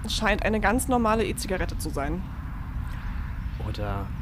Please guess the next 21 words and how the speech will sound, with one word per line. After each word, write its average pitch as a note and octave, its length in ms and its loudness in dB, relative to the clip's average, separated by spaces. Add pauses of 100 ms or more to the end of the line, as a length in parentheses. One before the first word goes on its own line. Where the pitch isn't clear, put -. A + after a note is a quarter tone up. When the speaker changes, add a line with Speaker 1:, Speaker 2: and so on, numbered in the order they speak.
Speaker 2:
Moment A#2 380 6
mal. F#2+ 260 6 (460)
Was, - 220 -2
wenn A#2 100 6
du B2 100 6
recht G3+ 240 8
hast G#3 180 6
mit D#3 120 4
deiner A2+ 220 8
Theorie, G#2 460 0
aber G#2+ 180 4
die G2 180 0
E-Zigarette A2 580 0
gar G#2 160 2
nicht - 140 -2
verzaubert - 600 4
ist? - 280 0 (680)
Speaker 1:
Wie G#3 140 0
meinst G#3+ 260 0
du - 40 0
das? F3+ 280 0